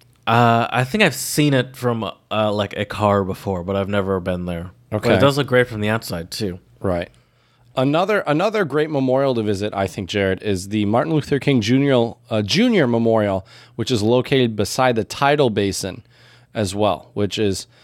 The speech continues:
Speaker 2: yeah, there's
Speaker 1: What's
Speaker 2: just
Speaker 1: Tidal Basin?
Speaker 2: The Tidal Basin is that big area of water.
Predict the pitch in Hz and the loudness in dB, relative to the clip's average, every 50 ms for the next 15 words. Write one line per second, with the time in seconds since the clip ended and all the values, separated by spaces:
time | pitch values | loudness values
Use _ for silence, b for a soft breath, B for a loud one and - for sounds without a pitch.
0 | b b b 165 160 147 156 180 147 143 190 214 165 139 139 143 135 123 107 - | b b b 0 0 2 4 4 2 2 2 0 0 2 2 2 2 2 2 2
1 | 104 101 92 - - 110 101 98 95 - _ _ _ _ 120 120 110 - 156 175 | 0 0 -2 -2 -6 -10 -10 -12 -14 -16 _ _ _ _ -6 -6 -4 0 0 2
2 | 196 202 185 165 170 170 156 - 156 151 - 143 123 113 135 135 131 - 123 113 | 2 2 2 2 2 2 0 0 -2 -4 -4 -4 -2 0 2 0 0 0 -4 -14
3 | - _ - 147 160 151 147 - 135 135 143 147 139 113 131 113 104 113 117 120 | -18 _ -2 0 0 0 0 0 0 2 2 2 2 2 0 -2 -2 -2 0 2
4 | 123 131 135 147 151 156 156 147 | 2 4 4 2 2 2 0 -2